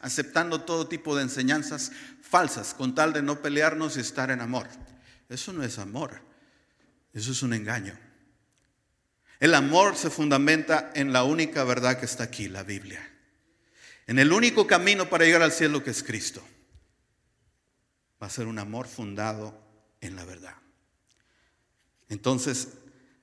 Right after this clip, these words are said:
ama a tu prójimo como a ti mismo. ¿Cómo te amas a ti mismo? Analízalo. ¿Qué deseas para ti? Deséaselo a los demás. ¿Qué no quieres que te hagan a ti? No se lo hagas a otros. Es sencillo.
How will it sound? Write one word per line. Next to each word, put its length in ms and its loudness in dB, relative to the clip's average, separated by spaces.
ama 420 2
a 140 -8
tu 140 -10
prójimo 520 -2
como 200 -6
a 80 -8
ti 120 -4
mismo. 480 0
¿Cómo 240 0
te 100 2
amas 280 2
a 80 -4
ti 100 -4
mismo? 580 0
Analízalo. 760 2
¿Qué 140 8
deseas 460 4
para 280 4
ti? 240 0
Deséaselo 720 0
a 40 2
los 160 -2
demás. 480 -6
¿Qué 160 6
no 140 2
quieres 400 2
que 120 -2
te 120 2
hagan 220 4
a 120 0
ti? 120 -2
No 180 2
se 140 -2
lo 180 2
hagas 320 -2
a 100 0
otros. 520 -6
Es 140 -2
sencillo. 500 -2